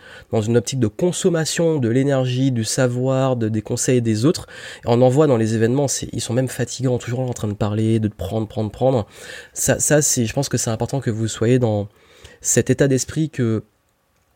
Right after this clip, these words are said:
si vous voulez créer du lien, j'en lis très souvent, le plus important, c'est de vous demander,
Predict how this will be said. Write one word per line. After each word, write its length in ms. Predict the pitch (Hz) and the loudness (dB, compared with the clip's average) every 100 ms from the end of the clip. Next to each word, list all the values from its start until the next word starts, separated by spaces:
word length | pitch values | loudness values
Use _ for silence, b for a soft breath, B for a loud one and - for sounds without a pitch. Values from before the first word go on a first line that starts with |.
| - | -8
si 180 | - 135 | 0 2
vous 80 | |
voulez 160 | 131 151 | 4 2
créer 220 | - 131 | 2 0
du 120 | 120 | 2
lien, 160 | 127 139 | 2 2
j'en 120 | 120 | 2
lis 100 | 113 | -2
très 180 | - 127 | 0 -2
souvent, 360 | - 120 123 - B B B | 0 0 0 0 B B B
le 120 | - 110 | -4 -2
plus 180 | 139 | 2
important, 280 | 131 127 160 | 2 2 0
c'est 180 | 147 120 | 0 0
de 80 | 110 | 0
vous 100 | 117 | 2
demander, 380 | 117 120 143 | 2 2 0